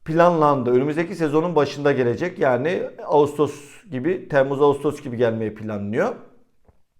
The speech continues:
"Kulüp doktorumun, hocamın, yönetim kurulunun haberi olduğu bu süreçte her gün genelde iki antrenman yaparak önümüzdeki sezonu en iyi şekilde hazırlanıyorum. En kısa sürede sahaya dönmek için kendimi zorladığıma emin olabilirsiniz. Takımın yanında olmak için gerektiğinden fazla çaba sarf ederek bu sezonda en azından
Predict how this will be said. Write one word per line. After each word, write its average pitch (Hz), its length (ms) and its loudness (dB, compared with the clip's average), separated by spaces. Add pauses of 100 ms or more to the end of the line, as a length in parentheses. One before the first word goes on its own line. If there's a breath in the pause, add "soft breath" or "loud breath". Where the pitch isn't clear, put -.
(800 soft breath)
"Kulüp 226 280 0
doktorumun, 165 500 6
hocamın, 156 440 4
yönetim 156 360 0
kurulunun 156 240 0
haberi 151 280 4
olduğu 147 300 4
bu 180 60 -4
süreçte 131 420 2
her 175 220 4
gün 160 240 -2
genelde 147 340 0
iki 160 180 0
antrenman 147 360 0
yaparak 139 480 -2
önümüzdeki 147 480 -4
sezonu 143 360 -4
en 160 100 -2
iyi 156 80 -4
şekilde 135 360 -2
hazırlanıyorum. 123 680 0 (360 loud breath)
En 202 200 4
kısa 185 240 -6
sürede 156 320 0
sahaya 151 420 6
dönmek 147 340 2
için 170 220 -10
kendimi 147 360 -2
zorladığıma 139 520 2
emin 139 180 -2
olabilirsiniz. 131 680 0
Takımın 175 360 -2
yanında 160 280 2
olmak 156 240 4
için 160 200 -12
gerektiğinden 151 500 -2
fazla 123 320 0
çaba 113 240 -4
sarf 107 280 -6
ederek 160 380 2
bu 160 100 -6
sezonda 135 400 -2
en 147 80 0
azından 117 440 -4